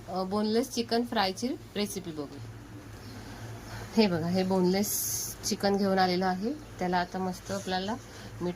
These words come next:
मसाला सर्व असं लावून घेऊया. एक चमचा धना पावडर, एक चमचा,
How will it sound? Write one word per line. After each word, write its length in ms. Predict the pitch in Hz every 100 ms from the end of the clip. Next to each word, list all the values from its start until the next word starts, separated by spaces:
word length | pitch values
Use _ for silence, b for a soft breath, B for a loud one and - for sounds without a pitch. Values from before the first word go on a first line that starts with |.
| -
मसाला 360 | 185 185 175
सर्व 200 | 185 190
असं 260 | 175 175 -
लावून 300 | 175 165 175
घेऊया. 320 | 175 156 170 285 - - - - - - - - - -
एक 180 | 170 -
चमचा 340 | 185 175 180 170 - 180
धना 280 | 185 190 185
पावडर, 340 | 190 175 208 - - - - - - - - - - - - - - - - - - - - - - - - - - - 180
एक 100 | 170 - - - -
चमचा, 520 | 190 180 - 180 180